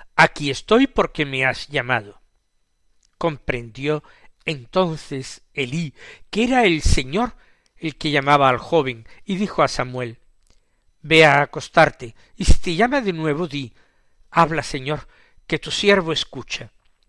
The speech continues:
Samuel fue a acostarse en su sitio. El Señor se presentó y llamó como las veces anteriores:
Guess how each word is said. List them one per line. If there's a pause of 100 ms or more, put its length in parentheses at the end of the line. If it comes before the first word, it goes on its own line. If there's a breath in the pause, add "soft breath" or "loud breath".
(920)
Samuel (280 soft breath)
fue
a
acostarse
en
su
sitio. (960 loud breath)
El
Señor (260)
se
presentó (300 loud breath)
y
llamó
como
las
veces
anteriores: